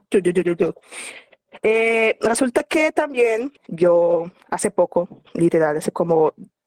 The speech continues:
creo que fue este año, más o menos cuatro meses, hace cuatro meses escuché, eh, escuché, no, eh, conocí a esta maravillosa artista de España, que de hecho fue la representante de Eurovisión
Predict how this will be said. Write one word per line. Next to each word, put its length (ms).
creo 140
que 100
fue 120
este 180
año, 260
más 120
o 40
menos 240
cuatro 320
meses, 540
hace 220
cuatro 280
meses 360
escuché, 840
eh, 440
escuché, 340
no, 220
eh, 140
conocí 440
a 60
esta 480
maravillosa 520
artista 460
de 80
España, 460
que 100
de 120
hecho 180
fue 160
la 80
representante 720
de 60
Eurovisión 720